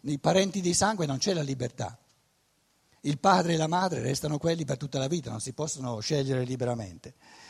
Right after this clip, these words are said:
Oppure, oppure prendiamo un'altra, un'altra, eh, diversità profonda, e il senso di queste diversità, maschio e femmina,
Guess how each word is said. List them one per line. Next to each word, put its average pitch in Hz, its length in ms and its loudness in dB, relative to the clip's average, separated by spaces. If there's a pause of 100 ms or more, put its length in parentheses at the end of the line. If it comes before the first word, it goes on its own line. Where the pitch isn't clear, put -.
(460)
Oppure, 196 640 4 (540)
oppure 190 880 4
prendiamo 208 480 0
un'altra, 190 840 0
un'altra, 165 840 -2 (800)
eh, 147 240 0
diversità 190 960 2
profonda, 180 1080 4 (1700)
e 151 120 -4
il 139 100 -2
senso 185 360 2
di 180 100 -2
queste 185 320 0
diversità, 170 760 0 (640)
maschio 139 540 -6
e 107 80 -8
femmina, 147 640 0